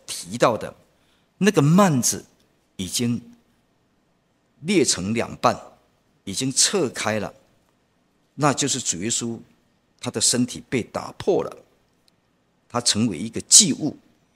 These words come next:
献祭了。我们就直接来到圣，至圣所里头了。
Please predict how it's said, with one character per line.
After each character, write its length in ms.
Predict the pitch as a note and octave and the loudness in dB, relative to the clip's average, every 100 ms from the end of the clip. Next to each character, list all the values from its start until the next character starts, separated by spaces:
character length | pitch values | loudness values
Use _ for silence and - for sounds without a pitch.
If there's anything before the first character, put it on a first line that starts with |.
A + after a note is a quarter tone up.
| _ | _
献 400 | - - F#3 G#2 | 2 6 6 6
祭 240 | - B3 F#2 | 2 0 -2
了。 120 | - _ _ _ _ _ _ - | -12 _ _ _ _ _ _ -12
我 80 | G2 | -8
们 100 | G2+ | -4
就 140 | - | -4
直 220 | - G#2+ | -2 -2
接 160 | G2 A2+ | -2 -2
来 120 | F#2 | -4
到 300 | G#2 F#2 - | -4 -6 -8
圣， 600 | - - - - D#3+ G2+ - | -10 0 4 4 4 0 2
至 240 | - E3+ | 2 2
圣 220 | - B2 | 0 0
所 220 | F#2+ D#2+ | -6 -8
里 160 | E2 D2+ | -10 -16
头 140 | - - | -20 -18
了。 160 | - | -18